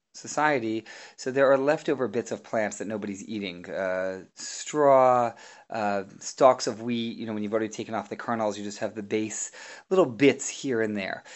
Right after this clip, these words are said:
So one of the things that people would do, which is efficient, uh, you know, reduce, reuse, recycle, is to take those leftover bits of plant matter, put them out in a, to lie them out, and, uh, when they get rained on and people step on them and they're sitting out there, they begin to rot. They become like a yucky mush.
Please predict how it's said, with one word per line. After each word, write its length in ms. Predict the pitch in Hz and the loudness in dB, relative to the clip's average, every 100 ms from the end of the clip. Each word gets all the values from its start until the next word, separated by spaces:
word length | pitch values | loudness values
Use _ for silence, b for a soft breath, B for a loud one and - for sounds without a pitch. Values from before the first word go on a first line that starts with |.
| B | B
So 260 | B - 139 | B 2 2
one 240 | 127 165 | 2 0
of 80 | 196 | 0
the 60 | 190 | -2
things 100 | 151 | -6
that 80 | 143 | -8
people 240 | 131 143 | -6 -4
would 100 | 180 | 0
do, 380 | 277 294 156 - | 2 2 2 -4
which 220 | 117 120 | -10 -4
is 220 | 131 117 | -4 -2
efficient, 580 | 117 104 120 - 151 151 | -6 -4 -4 -4 -6 -4
uh, 220 | 98 95 101 | -6 -6 -6
you 100 | 107 | -10
know, 60 | |
reduce, 340 | 98 101 113 - | -10 -8 -8 -8
reuse, 280 | 110 110 107 | -6 -6 -6
recycle, 520 | 101 101 101 190 202 B B B | -6 -4 -2 -4 -4 B B B
is 240 | 120 117 | -6 -4
to 200 | - 123 | -4 -4
take 380 | 110 - 160 156 | -4 -4 -4 -2
those 180 | 131 120 | -4 0
leftover 500 | 127 127 135 117 120 | 0 0 0 -2 -4
bits 280 | 104 120 117 | -4 -6 -6
of 100 | 104 | -10
plant 280 | - 127 - | -2 -2 0
matter, 440 | 107 101 110 131 B B B | -2 0 0 -2 B B B
put 160 | - 196 | -6 -2
them 160 | 190 - | -2 2
out 340 | 139 131 127 - | 6 6 4 -4
in 240 | 131 123 | -6 -4
a, 420 | 120 120 120 117 - | -2 -2 -2 -4 -6
to 100 | - | -4
lie 220 | 120 120 | 6 6
them 140 | 120 117 | 6 2
out, 300 | 107 117 120 | 2 2 0
and, 400 | 117 110 107 104 | -4 -4 -4 -4
uh, 460 | 110 104 104 107 110 | -2 0 0 0 -2
when 300 | 107 208 247 | -4 -4 -2
they 120 | 175 | 0
get 260 | 131 107 113 | 0 -2 0
rained 300 | 170 180 156 | -2 0 4
on 180 | 143 | 4
and 80 | 120 | 2
people 200 | 110 - | -6 -14
step 340 | - - 165 151 | -4 2 4 4
on 180 | 135 | 4
them 120 | 127 110 | 2 -4
and 60 | |
they're 80 | 107 | -6
sitting 320 | - 147 147 | -6 -6 -2
out 120 | 135 | -2
there, 80 | 143 | -2
they 100 | 127 | -4
begin 220 | 135 151 | -4 -6
to 100 | 135 | -4
rot. 380 | 131 107 95 98 | -2 0 2 2
They 80 | 104 | -2
become 280 | 104 131 123 | -8 -6 -4
like 160 | 113 | -4
a 60 | 110 | -4
yucky 320 | 110 107 117 | -4 -4 -4
mush. 380 | 101 95 - - | -4 -6 -6 -12